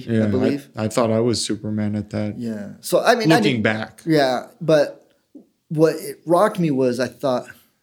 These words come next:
Speaker 2: um, not that I'm some superhero, but that why I, why can't I keep living this lifestyle?
Speaker 1: Mm.
Speaker 2: You know, he, he tells me, "You're not Superman. You can't keep living like this.
Speaker 1: Mm-hmm.
Speaker 2: Something, you gotta,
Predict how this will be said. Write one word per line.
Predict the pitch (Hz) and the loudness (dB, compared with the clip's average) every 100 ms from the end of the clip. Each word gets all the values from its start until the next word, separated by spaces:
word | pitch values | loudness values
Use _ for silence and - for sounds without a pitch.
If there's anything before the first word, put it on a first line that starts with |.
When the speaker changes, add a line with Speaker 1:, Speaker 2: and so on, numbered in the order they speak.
| _ _ _ _ _ _ _ _ _ _ | _ _ _ _ _ _ _ _ _ _
Speaker 2:
um, | 120 110 101 92 92 _ _ _ _ _ | -6 -4 -6 -10 -14 _ _ _ _ _
not | 143 143 | -2 2
that | 160 | 2
I'm | 123 120 | 2 -2
some | - 98 | -8 -10
superhero, | - 147 143 170 185 180 180 185 - _ _ _ _ | -6 -6 0 0 2 0 -4 -10 -16 _ _ _ _
but | 143 143 | 0 0
that | - 135 127 - _ _ _ _ | 0 0 0 -6 _ _ _ _
why | 127 135 | 0 2
I, | 147 165 160 147 | 2 0 -4 -2
why | 147 160 | 0 0
can't | 175 156 | -2 -2
I | 143 | -2
keep | 143 151 | -2 -2
living | 120 131 131 | 0 0 0
this | 127 123 | -2 -4
lifestyle? | 110 123 - - 92 92 | -4 -4 -8 -12 -14 -10
Speaker 1:
Mm. | 113 110 110 107 104 101 101 98 101 _ _ - | -4 0 0 0 -4 -6 -10 -12 -16 _ _ -8
Speaker 2:
You | 127 | -4
know, | 113 | 0
he, | 139 | 0
he | 135 | -2
tells | 147 151 151 | -2 0 0
me, | 127 | 0
"You're | 123 | 0
not | 131 | -2
Superman. | 123 151 156 123 107 | 0 -4 -2 -6 -4
You | 113 | -6
can't | - 135 104 | -4 -6 -6
keep | - 127 | -10 -10
living | 113 117 120 | -6 -4 -4
like | 104 104 | -6 -12
this. | 143 - | -14 -4
Speaker 1:
Mm-hmm. | 113 104 101 98 92 _ _ _ | -2 -2 -2 -6 -8 _ _ _
Speaker 2:
Something, | - 135 135 127 | -8 -6 -2 -4
you | 127 151 | -4 -2
gotta, | 135 127 139 | 0 2 -2